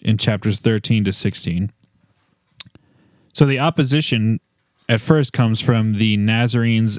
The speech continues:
and the Romans in chapters thirteen and fourteen. And, and this is that story where the Nazarenes reject Jesus because that's his hometown, you know, and they're like, "Isn't this guy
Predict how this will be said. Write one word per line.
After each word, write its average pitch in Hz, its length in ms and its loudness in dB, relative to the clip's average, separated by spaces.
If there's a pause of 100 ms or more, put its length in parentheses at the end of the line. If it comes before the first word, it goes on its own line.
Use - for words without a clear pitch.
and 110 240 2
the 98 80 2
Romans 104 800 0 (140)
in 104 140 0
chapters 101 340 0
thirteen 107 320 0
and 92 100 -2
fourteen. 107 580 0 (540)
And, 104 540 0 (640)
and 120 100 2
this 147 240 0
is 143 60 -6
that 131 180 0
story 123 300 2
where 117 160 2
the 110 80 0
Nazarenes 117 680 0
reject 110 420 0
Jesus 110 520 0
because 104 400 -2
that's 104 260 -2
his 104 140 0
hometown, 107 800 0 (840)
you 107 140 2
know, 104 280 0
and 104 140 -2
they're 104 100 0
like, 101 220 -2
"Isn't 110 320 0
this 110 240 0
guy 98 640 0